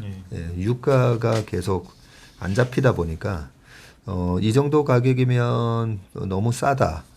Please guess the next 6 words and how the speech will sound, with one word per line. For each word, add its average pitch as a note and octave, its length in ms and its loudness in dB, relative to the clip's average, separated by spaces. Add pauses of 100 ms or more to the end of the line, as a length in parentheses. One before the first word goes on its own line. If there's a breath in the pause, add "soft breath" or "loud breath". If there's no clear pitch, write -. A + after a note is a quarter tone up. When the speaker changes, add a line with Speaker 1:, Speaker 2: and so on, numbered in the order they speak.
Speaker 2:
이런 G#2+ 280 -2
스마트 C3 400 -2
머니들이 G2 540 -2
이제 E2 360 -6
막 F2 240 -10
유입되다가도 G2 840 0